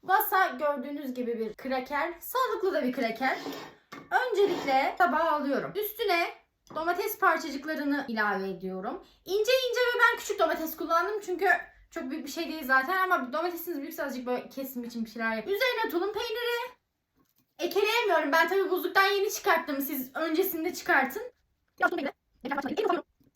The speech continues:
Beni çok ani buraya aldılar. Benim aklımda tarif çekmek de yoktu. Ben adam akıllı kahvaltı yapacaktım. Çok peynirli sevmiyorum ben. Çok peynirli sevmiyorum dedim. Koyduğum peynir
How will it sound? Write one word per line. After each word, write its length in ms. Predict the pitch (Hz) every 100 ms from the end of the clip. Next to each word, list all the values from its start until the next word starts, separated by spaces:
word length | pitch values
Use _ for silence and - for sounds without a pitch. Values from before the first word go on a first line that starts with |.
| 302 247 247 _ - 359 381 523 494 539
Beni 160 | 453 427
çok 160 | 427 381
ani 340 | 403 440 466
buraya 340 | 392 320 285
aldılar. 340 | 262 262 233 220
Benim 160 | 311 392
aklımda 320 | 381 381 415
tarif 320 | 392 370 392
çekmek 360 | 415 403 415 -
de 40 |
yoktu. 200 | 311 285 285
Ben 100 | 294
adam 200 | 339 415
akıllı 280 | - 370 415
kahvaltı 360 | 392 349 349
yapacaktım. 580 | 370 - 277 - 214 208 _ _ _ _ _ _ _ _ _ _ _ _ -
Çok 200 | 427 -
peynirli 380 | 480 440 427 -
sevmiyorum 600 | 440 440 392 311 277 277
ben. 220 | 330 403
Çok 160 | 349
peynirli 320 | 339 339 349 349
sevmiyorum 720 | - 370 381 330 285 262 254
dedim. 260 | 294 392 415
Koyduğum 360 | 302 294 320
peynir 320 | 320 311 330